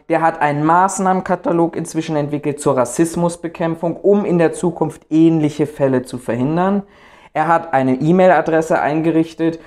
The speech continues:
wo sich Besucher melden sollen, die vom Sicherheitsdienst trotz geltender und eindeutiger Regelungen rassistisch behandelt wurden.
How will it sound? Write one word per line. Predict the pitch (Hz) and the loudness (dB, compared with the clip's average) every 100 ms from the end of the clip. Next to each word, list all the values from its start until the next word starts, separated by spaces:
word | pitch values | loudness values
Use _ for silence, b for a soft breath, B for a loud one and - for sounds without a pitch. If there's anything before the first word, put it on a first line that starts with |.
| B - | B -8
wo | 147 | -4
sich | 143 - | -4 -6
Besucher | 139 139 170 - 165 160 160 B B 139 | -6 0 0 2 2 2 -2 B B -2
melden | 156 160 180 180 185 | 4 6 4 2 0
sollen, | 170 175 180 190 B B | 2 2 2 -2 B B
die | 165 | -8
vom | - 156 147 | -2 -2 0
Sicherheitsdienst | 160 170 156 160 156 - 151 151 - | 0 0 0 -2 -4 -4 -2 -2 -2
trotz | 180 185 185 - - 147 | 0 0 -2 -12 -12 -4
geltender | 185 180 190 190 180 175 160 | 2 4 2 0 0 2 2
und | 135 | 0
eindeutiger | 147 156 160 151 143 139 | 0 2 2 0 0 0
Regelungen | 139 135 135 139 139 135 135 B B - | 2 0 2 2 2 0 -4 B B -6
rassistisch | 131 - - 175 175 - 156 - | -6 -4 0 0 0 -8 -8 -6
behandelt | 135 - 139 143 160 156 | -8 -4 -2 0 -2 -2
wurden. | 135 143 156 196 214 | -8 -8 -6 -8 -8